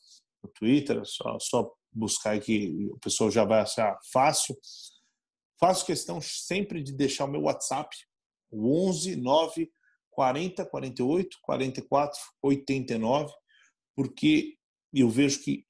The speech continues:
um parlamentar, como função básica de representar, tem que estar aberto. Todo dia receber uma mensagem do eleitor, do cidadão. Boas ideias não nascem em gabinetes.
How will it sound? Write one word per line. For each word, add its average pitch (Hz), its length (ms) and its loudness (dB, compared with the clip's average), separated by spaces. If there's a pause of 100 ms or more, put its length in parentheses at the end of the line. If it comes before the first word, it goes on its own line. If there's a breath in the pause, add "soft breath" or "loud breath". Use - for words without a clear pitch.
(120)
um 123 120 -8
parlamentar, 120 720 0
como 123 220 -4
função 113 400 -2
básica 107 400 4
de 101 80 0
representar, 104 560 -2
tem 156 200 0
que 127 80 -6
estar 139 200 4
aberto. 113 400 2 (380 soft breath)
Todo 277 200 0
dia 208 160 4
receber 180 340 0
uma 190 60 0
mensagem 185 640 2
do 180 80 2
eleitor, 170 500 2 (520)
do 131 60 -2
cidadão. 147 640 2 (680)
Boas 180 320 6
ideias 170 440 0
não 180 180 -10
nascem 156 500 -10
em 165 80 -10
gabinetes. 156 840 -4